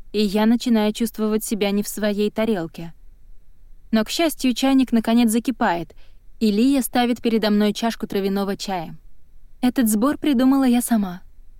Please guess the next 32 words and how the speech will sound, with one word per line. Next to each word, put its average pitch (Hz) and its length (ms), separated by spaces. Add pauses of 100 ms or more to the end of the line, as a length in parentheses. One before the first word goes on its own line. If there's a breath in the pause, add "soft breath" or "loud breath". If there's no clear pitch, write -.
(260)
говорит 202 420
она, 202 220
поднеся 202 460
свою 190 300
чашку 220 360
ко 190 120
рту - 400
и 233 100
дуя 196 280
на 175 120
нее. 170 360 (1040)
«Надеюсь, 254 540
что - 180
он 233 220
придется 214 420
тебе 226 240
по 254 120
вкусу». - 500 (1120)
«Уверена, 220 480
что 220 180
он 220 160
классный». 196 560 (760)
Я 202 120
обхватываю 196 640
чашку - 360
обеими 202 420
руками. 190 520 (520)
Наконец-то 220 580
я 226 140
смогу 226 300
согреть 208 420
пальцы. 180 460